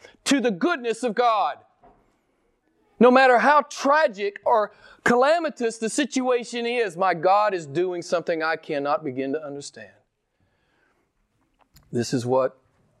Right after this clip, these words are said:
the Lord would have us do.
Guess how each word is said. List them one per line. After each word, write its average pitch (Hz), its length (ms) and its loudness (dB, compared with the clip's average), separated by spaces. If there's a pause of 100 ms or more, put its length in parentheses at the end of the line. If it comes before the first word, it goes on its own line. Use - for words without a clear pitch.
(340)
the 117 60 -2
Lord 131 320 2
would 113 100 -4
have 131 260 -2
us - 400 -6 (680)
do. 123 460 -2